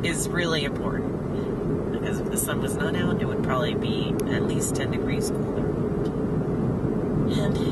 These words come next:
yeah, that's about it. So I come home, and here's Mischief <laughs> trying to get some sun in. Did I wake you up? I'm sorry.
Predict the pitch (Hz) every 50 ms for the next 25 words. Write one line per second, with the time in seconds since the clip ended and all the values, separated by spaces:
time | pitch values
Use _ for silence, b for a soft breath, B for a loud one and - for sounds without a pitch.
0 | - - - - - - - - - - - - - - - - - - - -
1 | - - - - - - - - - - - - - - - - - - - -
2 | - - - - - - - - 254 233 226 220 - 277 277 277 285 285 269 277
3 | 277 277 294 285 285 285 - - - - - - - 226 214 202 208 226 240 240
4 | 240 - 170 220 214 214 - - - 185 175 202 - - - - - - - -
5 | - - - - - - - - - - - - - - - - - 466 415 -
6 | - - - - - - - - - - - 254 - - 233 220 175 190 233 220
7 | - - - 190 226 196 - - - 208 170 165 160 160 156 151 151 156 B B
8 | B B B B B B B B B B - - 269 285 277 285 269 311 320 311
9 | 320 320 339 339 339 349 339 349 320 269 262 247 233 - - 202 165 160 156 151
10 | 147 139 139 143 151